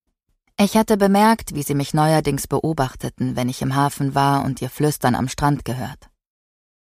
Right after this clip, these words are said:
Da ihre Ausbeute in den letzten Wochen ziemlich kläglich ausgefallen war, wurden sie langsam unruhig, und das verhieß nichts Gutes. Ich hatte allerdings nicht damit gerechnet,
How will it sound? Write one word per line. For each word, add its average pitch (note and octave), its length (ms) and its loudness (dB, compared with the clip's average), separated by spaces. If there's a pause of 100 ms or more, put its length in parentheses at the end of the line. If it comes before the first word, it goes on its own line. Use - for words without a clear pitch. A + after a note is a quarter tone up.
(400)
Da F3+ 100 4
ihre F#3+ 260 2
Ausbeute G3+ 600 2
in D#3 100 0
den D3+ 100 0
letzten D#3 400 -2
Wochen D#3+ 300 0
ziemlich G3 380 -2
kläglich F3+ 500 -2
ausgefallen D#3 580 0
war, E3 220 2 (400)
wurden F#3 240 4
sie F#3 80 4
langsam F3+ 400 4
unruhig, C#3+ 640 0 (240)
und F3 140 2
das F#3+ 160 2
verhieß F3 340 0
nichts - 300 -4
Gutes. - 500 -8 (1000)
Ich G3+ 140 -2
hatte A3 200 2
allerdings G3+ 460 0
nicht G3+ 200 0
damit F#3 240 2
gerechnet, F#3+ 500 0